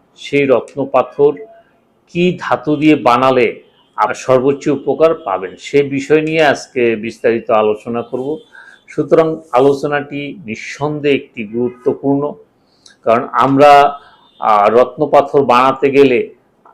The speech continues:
হয়তো তামা দিয়ে বা পিতল দিয়ে আমরা রত্ন পাথর বানিয়ে থাকি।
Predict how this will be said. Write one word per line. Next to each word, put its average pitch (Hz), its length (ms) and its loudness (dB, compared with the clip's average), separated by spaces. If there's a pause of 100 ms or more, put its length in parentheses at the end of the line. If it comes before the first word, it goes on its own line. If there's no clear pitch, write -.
(480)
হয়তো 139 440 2
তামা 135 420 4
দিয়ে 135 520 2 (100)
বা 123 120 4
পিতল 139 520 2
দিয়ে 135 340 2
আমরা 117 280 0
রত্ন 113 340 -4
পাথর 110 320 -12
বানিয়ে 104 380 -4
থাকি। - 320 -20